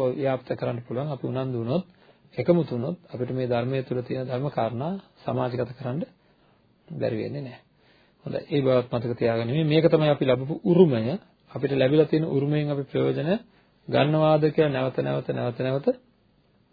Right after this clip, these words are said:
හිතලා බලන්න ඕනේ. මේක gederදී අනිවාර්යයෙන්ම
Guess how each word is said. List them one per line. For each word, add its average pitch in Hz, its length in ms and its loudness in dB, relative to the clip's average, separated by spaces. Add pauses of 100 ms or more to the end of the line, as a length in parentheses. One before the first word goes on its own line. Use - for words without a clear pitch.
(140)
හිතලා 139 300 2
බලන්න 110 300 -2
ඕනේ. 135 260 -8 (680)
මේක 139 180 -2
gederදී 160 600 6
අනිවාර්යයෙන්ම 151 1080 2